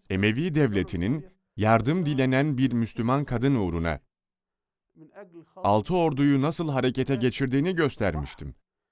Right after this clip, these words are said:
Bir ticaret gemisinde denizdeyken korsanlar tarafından tecavüze uğramış ve öldürülmüştü. Haber Emevi halifesi El-Velid bin Abdülmelik'e ulaştığında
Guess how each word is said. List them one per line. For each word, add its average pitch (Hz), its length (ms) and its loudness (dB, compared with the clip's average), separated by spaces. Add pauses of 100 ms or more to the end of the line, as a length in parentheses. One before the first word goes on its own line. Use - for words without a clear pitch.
(160)
Bir 110 160 4
ticaret 101 680 0
gemisinde 92 600 0
denizdeyken 120 880 -2 (320)
korsanlar 98 540 -2
tarafından 110 560 0
tecavüze 107 580 0
uğramış 113 440 -2
ve 131 80 0
öldürülmüştü. 117 680 -2
Haber 101 320 2
Emevi 104 420 0
halifesi 110 640 -2
El-Velid 104 560 0
bin 110 220 -4
Abdülmelik'e 104 640 -2
ulaştığında 90 880 -2